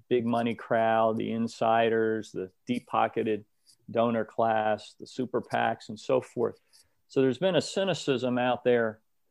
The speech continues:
for a while. I think what we've seen more recently is just how fragile the democracy is. We cannot take it for granted. It's on shaky ground. I mean, to their credit, the American people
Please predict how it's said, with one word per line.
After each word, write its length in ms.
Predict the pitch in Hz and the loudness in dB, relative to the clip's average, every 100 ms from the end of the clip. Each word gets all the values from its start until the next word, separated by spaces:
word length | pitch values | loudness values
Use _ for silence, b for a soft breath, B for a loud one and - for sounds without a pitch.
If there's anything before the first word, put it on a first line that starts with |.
| _ | _
for 120 | - | 0
a 60 | 117 | 2
while. 600 | 120 147 147 120 113 117 _ _ _ | 4 4 4 4 2 -4 _ _ _
I 80 | - | -4
think 300 | - 165 151 | -2 -2 4
what 140 | 135 | 4
we've 160 | 127 123 | 4 0
seen 580 | - 147 135 127 120 120 | -4 -2 2 2 0 -4
more 240 | 123 120 | -2 -2
recently 760 | 120 143 180 - 110 113 110 110 _ _ _ _ | 0 0 -2 -4 -4 -2 -2 -6 _ _ _ _
is 120 | 131 | -6
just 220 | 120 208 208 | -2 0 6
how 160 | 143 | 6
fragile 480 | - 147 139 151 135 | 6 6 6 6 2
the 140 | 113 | 0
democracy 760 | 107 113 117 120 - 113 120 117 | 0 0 0 -2 -4 -4 -2 0
is. 160 | 151 113 | 2 2
We 120 | 120 | -2
cannot 400 | - 170 147 120 | -2 -2 0 0
take 260 | 147 127 | -2 -2
it 120 | 113 - | -4 -4
for 140 | 113 | -8
granted. 520 | 107 120 143 139 - _ _ _ _ | -4 -2 0 0 -4 _ _ _ _
It's 180 | - 143 | -8 0
on 180 | 185 180 | 2 2
shaky 420 | 147 170 160 135 | 4 4 4 2
ground. 500 | 107 135 160 127 - - _ _ | 0 4 4 2 -2 -10 _ _
I 60 | 135 | 0
mean, 160 | 139 127 | 2 4
to 140 | 151 | 4
their 160 | 135 135 | 6 6
credit, 500 | - 170 180 135 110 | 4 6 8 6 4
the 60 | |
American 460 | 127 135 139 131 123 | 0 2 0 0 -4
people 540 | - 151 151 117 110 | -2 -2 0 -2 -2